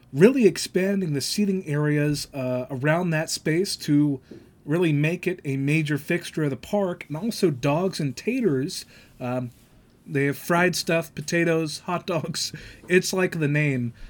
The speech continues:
Um, they are also expanding seating around there as well. And really, as the park grows in attendance and, and traffic, foot traffic, that is,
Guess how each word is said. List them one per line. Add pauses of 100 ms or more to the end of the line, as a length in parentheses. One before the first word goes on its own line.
(160)
Um,
they
are
also
expanding
seating
around
there
as
well. (300)
And
really,
as
the
park
grows
in
attendance
and, (400)
and
traffic,
foot
traffic,
that
is,